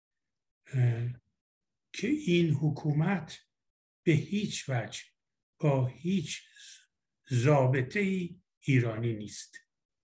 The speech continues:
و اون چی که در این چهل و چند سال انجام داده، ضد ایرانی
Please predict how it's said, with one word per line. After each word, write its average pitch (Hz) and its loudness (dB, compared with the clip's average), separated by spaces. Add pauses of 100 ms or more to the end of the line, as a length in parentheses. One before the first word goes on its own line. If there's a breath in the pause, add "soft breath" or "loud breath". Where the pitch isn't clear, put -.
(500 loud breath)
و 175 4
اون 214 4
چی 175 2
که - 2
در 131 4
این 185 4
چهل 139 4
و 127 6
چند 123 0
سال 143 -2 (540)
انجام 127 6
داده، 131 2 (380)
ضد 123 2
ایرانی 135 2